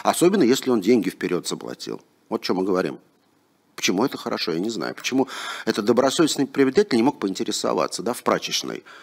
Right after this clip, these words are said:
э, да, м, правильно ли он покупает эти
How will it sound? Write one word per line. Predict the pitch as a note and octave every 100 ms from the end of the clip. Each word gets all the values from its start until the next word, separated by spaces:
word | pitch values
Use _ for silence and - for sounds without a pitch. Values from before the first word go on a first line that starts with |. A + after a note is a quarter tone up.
| - -
э, | C#2+ C#2 C2 - - - -
да, | - E3+
м, | D2 F2+ F2 - - -
правильно | - D3 G#3 D#3
ли | A2
он | F2+
покупает | - G#2 G2 D#2+ C#2+
эти | C2 -